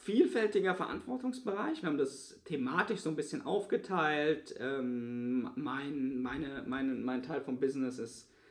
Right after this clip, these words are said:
eigentlich Finance. Äh, das macht relativ viel aus von, von dem Geschäft. Dann Operations, das Operations-Team aktuell bei uns,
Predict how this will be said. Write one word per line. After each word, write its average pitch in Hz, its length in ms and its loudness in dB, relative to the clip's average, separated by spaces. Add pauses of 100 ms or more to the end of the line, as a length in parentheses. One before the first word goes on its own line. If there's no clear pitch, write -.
(160)
eigentlich 131 320 -6
Finance. 214 760 0 (220)
Äh, 127 120 -4
das 127 140 -6
macht - 160 -6
relativ 135 300 -2
viel 196 280 -4
aus 180 500 -4 (200)
von, 156 320 -4
von 139 180 -4
dem 135 140 -4
Geschäft. 165 480 -2
Dann 123 400 -2
Operations, 185 880 4
das - 140 -6
Operations-Team 139 640 0
aktuell 135 320 4
bei 143 100 0
uns, 123 420 0